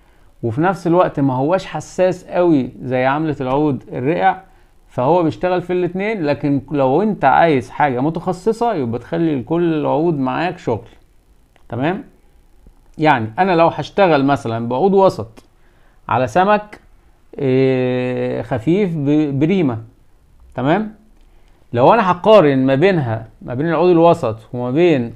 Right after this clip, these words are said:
الرقع في شغل الريمة، لا، الرقع يكسب بمليون مرة، مش هيضيع منك سمك،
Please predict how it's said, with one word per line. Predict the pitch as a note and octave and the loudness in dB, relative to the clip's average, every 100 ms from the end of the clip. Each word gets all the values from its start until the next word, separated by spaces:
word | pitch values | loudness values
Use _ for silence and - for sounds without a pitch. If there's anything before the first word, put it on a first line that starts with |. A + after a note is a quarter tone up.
| - | -10
الرقع | C3+ C3+ F3 C#3 A2 - | -6 0 0 0 -4 -6
في | - | -10
شغل | A#2 G3 G3 | -2 0 2
الريمة، | E3+ F#3+ A3 G#3+ | 2 2 0 0
لا، | E3+ C#3+ | 0 -2
الرقع | C#3+ D#3+ C3+ | 0 2 2
يكسب | D#3+ - C3 | -2 -4 -6
بمليون | B2+ B2+ E3 | -4 -2 -2
مرة، | E3 A#2+ G2 - - - A#2 | -2 -4 -6 -16 -20 -14 -12
مش | A2+ B2+ | -10 -6
هيضيع | C3+ D#3+ D3 | 2 4 4
منك | D3 C#3 C3 | 2 -2 -4
سمك، | A#2 G#2 - - | -6 -8 -10 -20